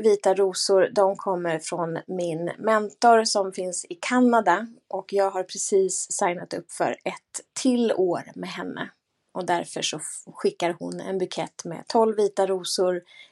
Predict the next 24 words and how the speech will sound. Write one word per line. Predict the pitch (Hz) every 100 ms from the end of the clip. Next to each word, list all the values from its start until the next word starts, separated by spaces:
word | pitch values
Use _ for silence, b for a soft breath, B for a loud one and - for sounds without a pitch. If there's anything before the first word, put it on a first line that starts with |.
| b
en | 196 190 185 185
ros | 185 180 175 - - -
för | 170 170 -
varje | 185 180 175 180
månad | 180 185 175 - - -
som | - 185 170 175
vi | 175 180 180 175
kommer | - 180 175 -
att | 180
gå | 175 175 - 165
tillsammans | - - - - - - -
under | - 147
det |
här | - -
året. | - - - - - _ _ _ _ _ _ _ _
Och | 202
det | 190
är |
så | 196
fint | 185 220 202 185
att | 175
de | 175
kommer | 175 170 165 151
just | - 185 170 -